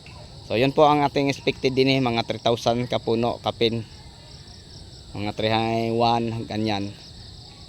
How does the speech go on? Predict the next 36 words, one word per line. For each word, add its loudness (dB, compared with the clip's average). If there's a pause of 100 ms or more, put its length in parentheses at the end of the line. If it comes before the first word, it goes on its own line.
(120)
So, 0
yung 6
ganyan 6
karami, 6
mga 2
ka-farmers, 4
pag 2
mapaganda 2
lang 4
natin, 2 (560)
ay 4
kaya 6
po -4
itong -2
mag-harvest 0
ng, -2 (560)
ah, 0
one 2
thousand 0
five 2
hanggang, -2 (640)
ah, 0
mga 0
one 4
eight. -2 (560)
Kasi 0
subok -2
ko 4
na, 0
mga -2
ka-farmers, 2
sa -2
ganito -4
kadaming -2
mga -4
puno -4